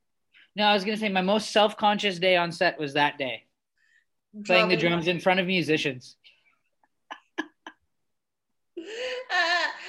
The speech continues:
Speaker 2: I was surprised Jake didn't join the band. <laughs>
Speaker 1: He do. He's way more musical than me.
Speaker 2: I know.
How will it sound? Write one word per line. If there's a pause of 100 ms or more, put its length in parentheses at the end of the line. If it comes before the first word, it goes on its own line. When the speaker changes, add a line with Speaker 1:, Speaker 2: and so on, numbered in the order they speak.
(120)
Speaker 2:
I
was
surprised
Jake
didn't
join
the
band. (960)
<laughs>
Speaker 1:
He (100)
do.
He's
way
more
musical
than
me. (400)
Speaker 2:
I
know.